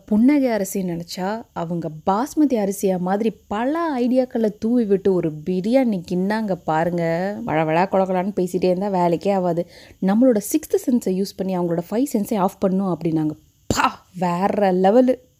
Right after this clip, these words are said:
ஆரஞ்சு பழத்தை புழிஞ்சு விட்டு தும்மல் வர வைக்கலான்றாங்க, ஸ்ப்ரே ஒரு பக்கம் அடிக்கலான்றாங்க, காதுக்குள்ள குவாங் குவாங் குவாங்னு சத்தம் போடலான்றாங்க. ஐயோ, இந்த பிள்ளைகிட்ட ரெண்டு அடி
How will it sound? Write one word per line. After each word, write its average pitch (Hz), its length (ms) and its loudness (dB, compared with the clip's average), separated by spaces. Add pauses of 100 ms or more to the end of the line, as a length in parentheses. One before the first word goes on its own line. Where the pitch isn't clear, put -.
(340)
ஆரஞ்சு 302 460 4
பழத்தை 233 440 0
புழிஞ்சு 214 240 2
விட்டு 185 260 -4
தும்மல் 247 280 4
வர 214 220 2
வைக்கலான்றாங்க, 170 540 -4
ஸ்ப்ரே 240 420 2
ஒரு 262 160 4
பக்கம் 202 340 -6
அடிக்கலான்றாங்க, 175 680 -4 (420)
காதுக்குள்ள 247 380 0 (100)
குவாங் 247 280 2
குவாங் 240 180 0 (100)
குவாங்னு 233 260 0
சத்தம் 240 320 -2
போடலான்றாங்க. 190 760 -2 (500)
ஐயோ, 226 920 2 (120)
இந்த 196 220 -2
பிள்ளைகிட்ட 214 420 0
ரெண்டு 196 260 0
அடி 220 200 2